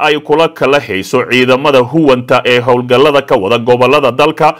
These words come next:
waxaana ugu dambeeyay weeraro ay shalay ku qaadeen Sabiib iyo Afmadow oo ka kala tirsan Shabeellada Hoose iyo Jubbada Hoose. Si kastaba ha ahaatee, ururka argagixisada Al-Shabaab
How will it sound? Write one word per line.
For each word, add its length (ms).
waxaana 480
ugu 200
dambeeyay 580
weeraro 600
ay 180
shalay 320
ku 200
qaadeen 480
Sabiib 640
iyo 240
Afmadow 640
oo 240
ka 160
kala 320
tirsan 440
Shabeellada 500
Hoose 480
iyo 180
Jubbada 380
Hoose. 480
Si 140
kastaba 400
ha 80
ahaatee, 540
ururka 400
argagixisada 640
Al-Shabaab 600